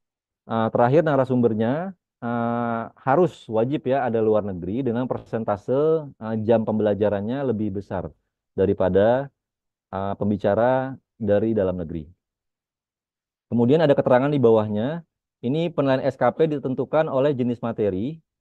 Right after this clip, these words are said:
ya, dalam kurung khusus keprofesian atau kesehatan umum,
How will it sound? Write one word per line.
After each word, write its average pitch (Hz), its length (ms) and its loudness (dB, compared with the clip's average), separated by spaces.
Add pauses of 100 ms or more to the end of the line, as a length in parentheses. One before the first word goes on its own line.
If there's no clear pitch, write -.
(160)
ya, 107 160 0
dalam 110 160 -2
kurung 123 320 -4
khusus 120 160 -8
keprofesian 110 960 0 (480)
atau 123 400 0
kesehatan 107 400 -4
umum, 98 400 -4